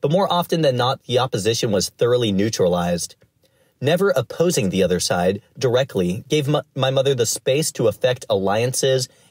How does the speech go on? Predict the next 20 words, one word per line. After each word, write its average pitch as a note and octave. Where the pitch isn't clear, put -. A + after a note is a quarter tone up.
and A2
isolate G2
detractors. G2+
She D#3
knew A#2+
all B2
about A#2
not G2
opposing G#2+
force F2
with F#2
force. G2
Above E3+
everything D3
else, A2
my A#2+
mother C#3
was A#2+
a G#2
lady. F#2